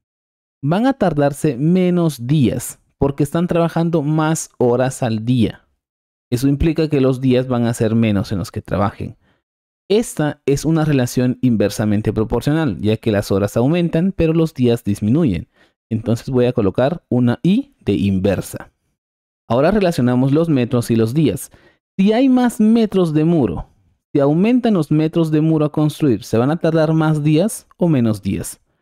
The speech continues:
Se van a tardar más días. A mayor metros de muro, más días se van a tardar en construirlo. Entonces, esta relación es directamente proporcional, ya que las dos cantidades aumentan.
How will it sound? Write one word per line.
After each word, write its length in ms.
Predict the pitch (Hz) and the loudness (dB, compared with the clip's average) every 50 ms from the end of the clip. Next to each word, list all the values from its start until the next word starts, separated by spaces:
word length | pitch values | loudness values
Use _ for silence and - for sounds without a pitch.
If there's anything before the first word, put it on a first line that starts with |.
| _ _ _ _ _ _ _ _ _ - | _ _ _ _ _ _ _ _ _ -2
Se 60 | 139 | -2
van 120 | 139 151 | 0 0
a 80 | 165 180 | 0 -2
tardar 360 | - 151 143 156 170 185 180 - | -2 -2 -2 0 -2 -2 -2 -2
más 640 | 135 123 123 127 131 131 131 131 131 - 110 113 110 | 0 0 2 2 2 2 0 -2 -4 -6 -8 -6 -4
días. 440 | 110 104 90 71 - - - - _ _ _ _ _ _ _ _ | -2 -2 -2 -4 -6 -10 -14 -18 _ _ _ _ _ _ _ _
A 140 | - 131 131 | -2 0 0
mayor 460 | 131 127 123 127 139 147 151 151 - - | 2 2 2 2 2 2 2 0 0 0
metros 640 | 131 131 131 139 139 139 139 135 - 110 104 98 | 2 2 2 2 2 2 0 0 0 0 0 0
de 100 | 92 95 | 2 2
muro, 440 | 104 117 147 190 208 196 208 220 - - | 2 4 4 2 2 2 0 -2 -4 -4
más 420 | 117 120 127 127 123 147 127 - | -2 0 2 2 0 -2 -2 -4
días 300 | 101 110 110 107 107 120 | -2 0 0 2 0 0
se 120 | - - 156 | -2 -2 0
van 140 | 156 147 131 | 0 0 0
a 60 | 127 | -2
tardar 300 | - 104 107 104 95 95 | -2 -2 0 0 0 0
en 100 | 98 110 | 0 -2
construirlo. 720 | - 92 - - - - 98 117 120 107 78 - - - _ _ _ _ _ _ _ | -6 -8 -10 -8 -4 -2 0 2 2 0 -2 -6 -10 -12 _ _ _ _ _ _ _
Entonces, 760 | - 120 117 120 - - 151 151 143 135 - 123 127 - - - - | 0 0 0 0 0 0 0 0 0 0 0 -2 -2 -2 -4 -6 -4
esta 260 | 123 127 - 139 143 | -4 -4 -2 -2 -2
relación 560 | - 151 117 104 104 - - - 127 131 - - | 0 0 0 0 -2 -2 -2 -2 -2 -2 -2 -2
es 240 | - 127 123 - - - | -2 -2 -2 -2 -4 -8
directamente 920 | 117 120 131 156 165 202 214 - - - 165 165 175 175 170 160 - 165 | -8 -4 -2 0 0 0 -2 -4 -4 -4 -2 0 0 0 0 0 0 -2
proporcional, 760 | 165 - 156 151 156 147 143 - - 139 151 165 151 101 - _ _ _ - _ _ _ _ | -2 -2 -2 0 0 -2 -2 0 -2 -2 0 0 -2 -4 -6 _ _ _ -20 _ _ _ _
ya 140 | 131 127 131 | -4 -2 0
que 120 | - 160 | 0 0
las 220 | 147 127 120 113 | 0 0 0 0
dos 180 | 117 107 110 - | 0 0 0 0
cantidades 640 | - - 151 156 - 143 120 98 104 120 127 - | -2 -2 -4 -2 0 0 2 2 2 0 -2 -2
aumentan. 640 | - - 95 107 135 143 120 95 - - - - | -4 -2 0 0 0 0 0 -2 -6 -10 -14 -14